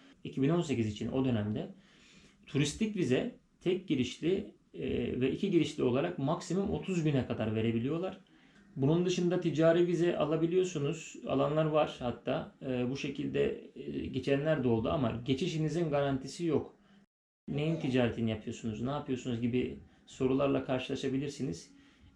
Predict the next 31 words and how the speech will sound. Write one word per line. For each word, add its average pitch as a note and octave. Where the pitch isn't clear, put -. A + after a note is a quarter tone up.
Cevabı B2+
sizde B2+
saklı. -
Ben C3+
öyle B2
bir B2
riske A#2+
girmedim. B2+
Yani C3
bir C#3
matematiksel, C#3
e, A#2+
tarihsel, B2
kronolojik C3+
bir C#3
hesaplama C3
yaptım. -
Biz D3
ha-, -
bizim C#3+
Hazar C#3+
Denizi'ne D3
yönelmemizin C#3+
sebebi C#3
oydu D3+
zaten. A2
Hazar'ı A#2+
geçme, A#2+
gemiyle B2
geçmemizin A#2
sebebi. A#2+